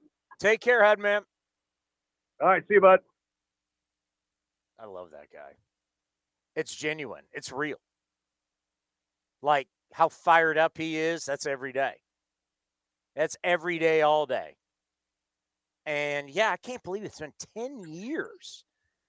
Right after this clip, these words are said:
Speaker 1: You know, Cody, you've been around now for a couple of years, but, I mean, I, I, I had him on all my shows for years.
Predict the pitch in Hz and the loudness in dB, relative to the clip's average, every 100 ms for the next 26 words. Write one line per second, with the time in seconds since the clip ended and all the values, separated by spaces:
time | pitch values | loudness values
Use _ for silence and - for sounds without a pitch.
0 | _ _ - 190 170 151 208 190 180 208 | _ _ 4 8 8 8 8 8 6 -4
1 | 175 202 185 175 170 160 147 143 143 - | 2 4 6 6 6 4 2 0 -4 0
2 | 170 160 135 123 120 - 139 131 147 143 | 0 0 -6 -6 -8 -4 -2 -2 -4 -4
3 | 139 180 - 151 175 151 170 156 160 147 | 2 2 2 0 2 0 0 2 0 -2
4 | 147 139 135 - _ _ _ 147 147 156 | -4 -6 -8 -16 _ _ _ 0 2 2
5 | 160 151 143 - 160 151 139 131 123 - | 2 -2 -2 -2 0 2 0 -2 -8 -12
6 | 135 117 127 175 190 143 107 95 - | -12 -12 -10 -6 -2 -2 -6 -10 -18